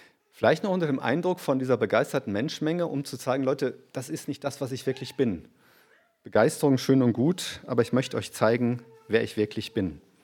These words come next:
Und das Handeln Jesu bleibt nicht unbemerkt, sondern schreit förmlich nach einer Reaktion.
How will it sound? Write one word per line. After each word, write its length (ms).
Und 80
das 160
Handeln 240
Jesu 460
bleibt 440
nicht 160
unbemerkt, 720
sondern 280
schreit 300
förmlich 360
nach 140
einer 160
Reaktion. 600